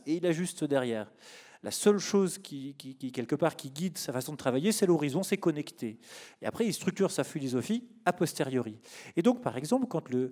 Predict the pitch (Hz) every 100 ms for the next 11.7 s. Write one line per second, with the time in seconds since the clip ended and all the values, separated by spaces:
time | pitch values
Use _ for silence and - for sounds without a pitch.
0 | - - - 180 151 147 - 139 143 -
1 | 151 143 - - 117 107 98 214 220 143
2 | 117 - 117 110 101 104 190 - 110 113
3 | 123 107 - 110 - 107 120 202 220 -
4 | - - - 113 131 147 - 123 117 110
5 | 123 117 131 - 143 143 139 - _ -
6 | 110 117 - 135 131 139 127 - 110 110
7 | 160 240 196 120 113 123 127 117 120 120
8 | 127 120 123 123 190 202 - 123 131 120
9 | 127 135 135 139 127 143 135 123 113 117
10 | 120 123 160 156 110 - 120 - 143 120
11 | 107 - - 127 131 120